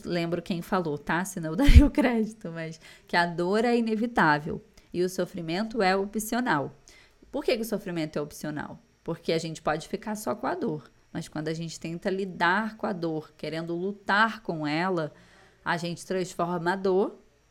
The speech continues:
em sofrimento. O último pilar aqui, não menos importante, é o engajamento com valores, com valores de vida. Valores não são metas. A meta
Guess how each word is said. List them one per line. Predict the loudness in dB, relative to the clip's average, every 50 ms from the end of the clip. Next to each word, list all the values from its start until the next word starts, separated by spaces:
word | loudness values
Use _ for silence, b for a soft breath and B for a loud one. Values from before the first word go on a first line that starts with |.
| _ _ _
em | -6 -6 -6
sofrimento. | -4 -4 -6 -4 -4 -6 -6 -4 -4 -4 -4 -6 -8 -12 -16 -20 -20 -20 b b b b b b b b b b b 0
O | 2 2 4 4 2
último | 0 -2 -2 -8 -10 -6
pilar | -4 -2 -2 0 2 4 4 4 4 2
aqui, | 0 -2 -4 -4 -4 -4 -2
não | -2 -2 -2 -2 -4 -4
menos | -4 -4 -4 -4 -4 -4 -6 -8 -8
importante, | -8 -10 -8 -8 -8 -10 -8 -8 -6 -6 -4 -6 -8 -8 -12 -16 -12 -6
é | -4 -2 -2
o | 0
engajamento | -2 -2 -2 0 0 2 2 0 0 -2 -4 -2 -2 -2 -4 -4 -6 -10 -12
com | -12 -10 -8 -8
valores, | -6 -2 -2 0 0 0 0 0 0 2 2 2 0 0 -4 -6 -8 -12 -14 -14 -18 b b b b b b b
com | -8 -6 -2
valores | 0 2 2 2 2 2 2 2 2 0
de | 0 0 -2
vida. | -2 -2 0 0 2 2 0 -2 -2 -2 -2 -2 -4 -8 B B B B B B B -4
Valores | 2 4 4 4 6 6 6 6 6 6 2 0 -4 -6 -8 -10 -8
não | -6 -4 -4 -4 -4
são | -6 -4 -4 -4 -2
metas. | 0 0 2 2 0 0 -2 -4 -6 -4 -4 -6 -8 -14 -16 -18 -20 -20 b b b b b b b b b
A | -2 0 0
meta | 0 0 0 2 2 2 0 0 -2 -2 -2 -2 -2 -6